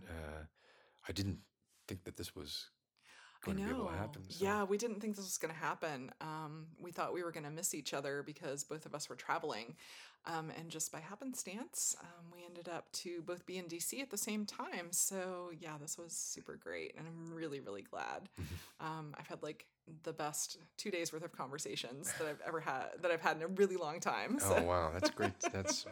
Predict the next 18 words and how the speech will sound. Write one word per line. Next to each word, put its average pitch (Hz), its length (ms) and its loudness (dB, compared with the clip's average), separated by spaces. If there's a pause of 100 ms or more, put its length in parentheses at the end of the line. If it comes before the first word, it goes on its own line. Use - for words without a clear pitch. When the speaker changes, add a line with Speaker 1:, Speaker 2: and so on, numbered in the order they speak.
Speaker 2:
really, 85 280 0
really 80 160 -2
sweet 85 240 -4
to 82 80 -2
hear, 82 100 2
Speaker 1:
It's - 160 2
Speaker 2:
and 185 100 -2
Speaker 1:
been 185 80 -6
fantastic. - 760 -4
Speaker 2:
the 95 100 4
feeling 104 320 2
is 90 120 0
Speaker 1:
Yeah. 98 60 -4
Speaker 2:
mutual, - 320 -6
Speaker 1:
Oh, 107 60 -4
Speaker 2:
so. - 140 2
Speaker 1:
thank - 480 -2
you. - 160 -8